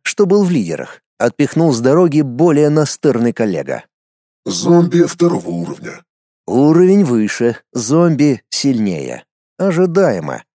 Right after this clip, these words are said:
Speaker 1: Но и он не стал лидером в гонке за моим металлическим подарком чертякой. Прыгнул на лидера своеобразной гонки,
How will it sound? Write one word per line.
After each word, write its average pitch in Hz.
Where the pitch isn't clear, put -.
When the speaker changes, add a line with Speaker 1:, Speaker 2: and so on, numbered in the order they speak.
Speaker 1:
Но 143
и 170
он 170
не 151
стал 143
лидером 139
в 107
гонке 127
за 143
моим 143
металлическим 131
подарком 123
чертякой. 107
Прыгнул 170
на 156
лидера 151
своеобразной 143
гонки, 180